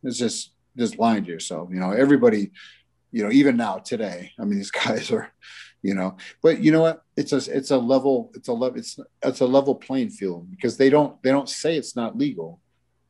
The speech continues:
They don't. So why, you know, it's like, if you go into football or baseball or some sport where,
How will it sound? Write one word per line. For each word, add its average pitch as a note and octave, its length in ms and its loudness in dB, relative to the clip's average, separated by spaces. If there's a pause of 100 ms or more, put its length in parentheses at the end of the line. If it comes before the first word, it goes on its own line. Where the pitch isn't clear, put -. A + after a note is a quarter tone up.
They G#2+ 120 2
don't. A#2 300 0
So A#2 160 0
why, A#2+ 560 2
you A#2 100 -6
know, G#2+ 180 -4
it's G#2+ 180 -10
like, G#2+ 260 -4 (680)
if A#2+ 180 -8
you C3+ 120 4
go C3+ 160 8
into A#2 520 2
football B2 520 0
or G#2 80 -4
baseball A2+ 540 -4
or G#2+ 120 -6
some A2 220 -10
sport A#2 480 0
where, G#2 360 -2